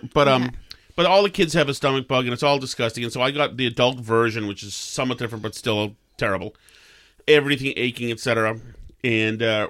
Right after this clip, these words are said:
Speaker 1: it was good luck that we was, I was broadcasting from here, 'cause it's literally a bed right there, so I could
Speaker 2: <laughs>
Speaker 1: lie. I had go-, a good seven and a half minutes at the top of the hour to lie down,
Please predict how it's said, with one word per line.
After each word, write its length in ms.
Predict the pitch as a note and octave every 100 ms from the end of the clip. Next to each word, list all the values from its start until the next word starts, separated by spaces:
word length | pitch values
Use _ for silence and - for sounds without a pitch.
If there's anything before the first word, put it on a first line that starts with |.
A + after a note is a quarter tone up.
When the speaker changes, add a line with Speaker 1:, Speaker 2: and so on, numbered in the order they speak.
| -
Speaker 1:
it 500 | A#2 - C3+ - E3+
was 140 | D#3 B2+
good 400 | D#3 D#3 B2 C3
luck 300 | D3 F3+ C3+
that 220 | A#2+ -
we 160 | B2+
was, 200 | A#2+ A2+ A#2 -
I 120 | B2
was 180 | A#2+ - _ _
broadcasting 680 | - C#3 - C#3 C#3+ C3+ B2+
from 100 | A#2
here, 160 | C#3 A#2+
'cause 140 | A#2+
it's 220 | A2+ -
literally 300 | C3+ B2 A#2+
a 40 | A2
bed 380 | F#2+ C3 A2+ G2
right 240 | B2+ A#2+
there, 260 | A#2+ A#2+ C3
so 120 | D#4
I 80 | A#2
could 180 | D#4+ A#3
Speaker 2:
<laughs> 0 |
Speaker 1:
lie. 340 | A2+ A#2+ C3 B2+
I 120 | A#2
had 200 | B2 A#2+
go-, 80 | C3
a 120 | B2
good 340 | B2 C3 A#2 - _ _
seven 420 | - - D3 C3+ C3+
and 80 |
a 40 | B2+
half 220 | B2+ B2
minutes 300 | A#2 B2 C3
at 100 | B2
the 60 | A2+
top 220 | A#2+ A#2
of 60 | A#2+
the 100 | A#2
hour 120 | A#2+
to 60 | A#2
lie 160 | A#2
down, 200 | A#2 B2+